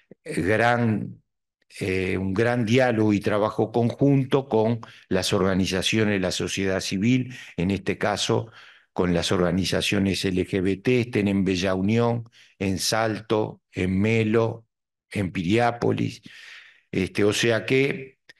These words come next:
eh, la legitimidad se la dan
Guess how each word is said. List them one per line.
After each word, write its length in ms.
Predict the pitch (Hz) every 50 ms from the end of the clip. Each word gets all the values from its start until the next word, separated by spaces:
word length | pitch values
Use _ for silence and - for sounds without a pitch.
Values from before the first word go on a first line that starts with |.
| - _ _ _ _ _ _ _
eh, 960 | - - 110 107 107 104 101 98 95 98 92 92 92 92 90 87 - - - -
la 180 | - 110 113 107
legitimidad 1120 | 107 113 107 - - 117 113 120 117 107 110 113 113 113 120 120 123 131 127 120 - - _ _ _ _ _ _ _ _ _ _ _ _ _ _ _ _ _ _ _ _ _ _ _ _
se 260 | - - - - 110
la 160 | 98 98 95 95
dan 540 | 95 101 104 104 113 139 - 214 190 -